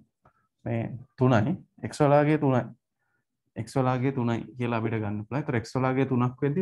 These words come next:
Y වලාගේ එකක් වෙනවා. ඒතර මාතය වෙන්න තුනේම තියෙන්න ඕනේ දෙකක් අ. ඒතර මේ X Y වලින් එකයි මේ මිනිස්සුගෙන් එකක් වෙන්න ඕන. හන එහෙනම් A වලාගේ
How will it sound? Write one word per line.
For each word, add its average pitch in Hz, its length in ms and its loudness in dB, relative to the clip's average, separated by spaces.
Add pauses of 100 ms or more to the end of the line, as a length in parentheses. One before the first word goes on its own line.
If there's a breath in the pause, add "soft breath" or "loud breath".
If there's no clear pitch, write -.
(140)
Y 139 100 0
වලාගේ 139 360 0
එකක් 127 260 -4
වෙනවා. - 160 -20 (540 loud breath)
ඒතර 120 160 -2 (100)
මාතය 143 380 2 (100)
වෙන්න 170 280 0
තුනේම 151 320 0 (100)
තියෙන්න 165 300 0
ඕනේ 170 280 0
දෙකක් 156 400 -4
අ. 208 40 -2 (560)
ඒතර 123 140 -10 (120)
මේ 120 220 -2
X - 200 -6
Y 151 120 4
වලින් 147 280 2
එකයි 143 320 2 (480)
මේ 139 180 0
මිනිස්සුගෙන් 170 680 -2
එකක් - 160 -8
වෙන්න 123 220 -4
ඕන. 143 180 -2
හන 160 160 -4
එහෙනම් 143 320 -2
A 135 160 0
වලාගේ 131 380 -2